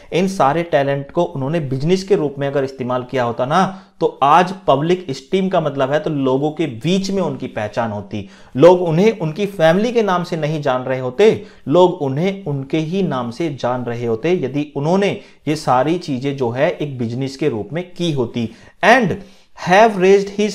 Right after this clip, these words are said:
fortune in another station of life। और आज उनके पास अपनी पहचान होती, अपना पैसा होता, उनके पास अपनी फॉर्च्यून होती, उन्होंने अपनी लाइफ के, अपने स्टेटस को बहुत ऊंचाई पर पहुंचा दिया होता।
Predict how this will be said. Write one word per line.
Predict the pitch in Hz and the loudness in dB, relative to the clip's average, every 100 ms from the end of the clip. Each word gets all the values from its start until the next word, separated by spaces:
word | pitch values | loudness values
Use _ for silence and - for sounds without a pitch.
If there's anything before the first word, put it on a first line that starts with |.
| - | -2
fortune | 151 143 - 190 214 214 190 | 0 0 -2 0 2 2 0
in | 175 175 135 | -4 -2 -4
another | 135 139 156 190 185 139 | -2 0 2 2 0 -8
station | - - 127 - 156 156 - | -10 -4 -4 -2 -4 -4 -6
of | 117 - 110 | -6 -4 -2
life। | 117 98 90 - - _ | -2 -2 -6 -20 -20 _
और | 151 175 - | 4 4 4
आज | 135 151 180 - | 4 6 4 0
उनके | 147 139 131 | -6 -4 -4
पास | 127 127 139 151 - | 0 4 6 4 0
अपनी | 117 - 135 139 | -6 -4 -6 -6
पहचान | 113 107 - 135 143 | -6 -6 -2 -2 -2
होती, | 139 - 165 110 | -6 -6 -6 -6
अपना | - 135 | -6 -6
पैसा | 120 110 117 160 | -6 -6 -2 0
होता, | 147 131 135 113 - - - 139 | 0 0 0 0 -2 -16 -8 -4
उनके | 147 151 | -2 -4
पास | 147 143 156 - | 0 2 2 -2
अपनी | - 151 160 | -8 -4 -4
फॉर्च्यून | 160 143 139 135 226 233 | -2 2 2 2 -2 0
होती, | 185 160 147 123 - _ - | 0 0 -2 -2 -6 _ 0
उन्होंने | 151 151 143 156 165 208 202 - | 0 2 -2 -2 0 -2 -2 -6
अपनी | - 160 160 | -8 -8 -6
लाइफ | 127 131 156 160 - | -2 2 2 0 -4
के, | 139 117 | -4 -4
अपने | - 151 - | -6 -6 -6
स्टेटस | - - - 185 233 - | -12 -4 2 6 6 2
को | - 151 101 | 0 0 0
बहुत | 143 175 196 196 | 0 0 0 -2
ऊंचाई | 147 139 208 185 | -6 0 2 4
पर | 165 | 2
पहुंचा | 139 113 110 113 | -2 -4 -2 -2
दिया | 110 117 | 0 -2
होता। | 107 107 113 107 | -2 -2 -2 -4